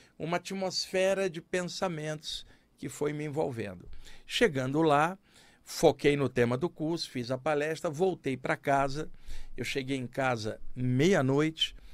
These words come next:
e aí tava um pouco cansado devido a horas de deslocamento, palestra, muita gente, né?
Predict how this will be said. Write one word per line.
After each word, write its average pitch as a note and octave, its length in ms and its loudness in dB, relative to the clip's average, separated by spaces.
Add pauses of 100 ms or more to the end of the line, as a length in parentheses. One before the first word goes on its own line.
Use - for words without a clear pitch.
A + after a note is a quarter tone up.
(280)
e D3+ 160 0
aí C#3 320 0
tava D3 300 -2
um D3+ 100 -4
pouco C3 340 -4
cansado D#3 640 0
devido B2+ 500 0
a B2+ 100 6
horas D#3+ 380 8
de C3+ 100 -6
deslocamento, C3 1000 -2 (300)
palestra, C3 760 4 (260)
muita A#2 420 2
gente, D3 520 -2
né? D3+ 260 -4